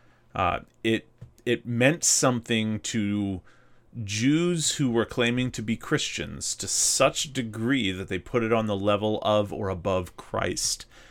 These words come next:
That, that does show us something.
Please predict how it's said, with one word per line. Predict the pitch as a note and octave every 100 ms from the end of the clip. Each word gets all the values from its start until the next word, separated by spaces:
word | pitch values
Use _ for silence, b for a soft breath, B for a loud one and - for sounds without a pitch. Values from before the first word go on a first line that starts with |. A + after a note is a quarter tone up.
| b b
That, | G#2+ A#2 F3 A#3 - b b -
that | B2 D3+ E3+
does | C#3+ D#3 F3
show | - - D#3 C#3+
us | F#2
something. | - E2+ E2 - -